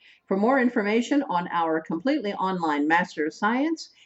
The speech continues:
P H D, and graduate certificate program in palliative care,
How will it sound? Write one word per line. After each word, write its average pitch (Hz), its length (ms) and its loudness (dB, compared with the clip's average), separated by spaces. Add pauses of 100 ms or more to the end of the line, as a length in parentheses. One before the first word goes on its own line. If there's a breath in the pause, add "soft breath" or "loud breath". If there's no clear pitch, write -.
(140 soft breath)
P 311 220 2
H 233 220 0
D, 269 400 -2
and 311 180 -4
graduate 180 420 0
certificate 226 580 -2
program 160 580 -2
in 165 240 -6
palliative 185 460 -4
care, 180 420 -2